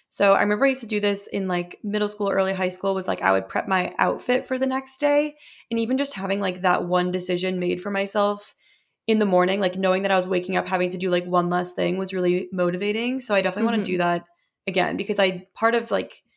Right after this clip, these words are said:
Speaker 1: my morning stress is figuring out, like, what to wear and that kind of thing. So
Speaker 2: Yeah.
Speaker 1: I think that can be really helpful, especially, like,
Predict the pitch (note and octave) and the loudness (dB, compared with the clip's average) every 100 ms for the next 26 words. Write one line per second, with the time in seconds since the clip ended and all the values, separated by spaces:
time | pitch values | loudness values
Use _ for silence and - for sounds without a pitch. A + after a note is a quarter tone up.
0 | _ - G3+ F#3 F3+ F3 F#3+ F#3 - - | _ -4 0 2 2 2 -2 -6 -10 -8
1 | - F#3 F3 - - F#3 F3+ F#3 F3+ F3+ | -2 0 0 -2 -6 -6 -4 -4 -2 0
2 | F3+ F#3 F3+ - - C4+ D4+ B3+ G#3 F#3 | 0 -2 -4 -6 -6 0 2 2 2 -2
3 | - A3+ A3 A#3+ B3+ C4 G3+ F#3+ F#3 F#3 | -4 -8 -6 -4 -4 -2 0 2 0 -2
4 | G#3 F#3+ - G3 F#3+ F3+ F#3+ F#3+ F#3 F#3 | -8 -6 -4 -2 -2 -2 -4 -2 -2 -2
5 | F3+ F#3 F#3+ F#3+ G3 G#3 G3 G#3+ F#3+ F3+ | -2 -2 2 2 2 -2 -2 -2 -2 -4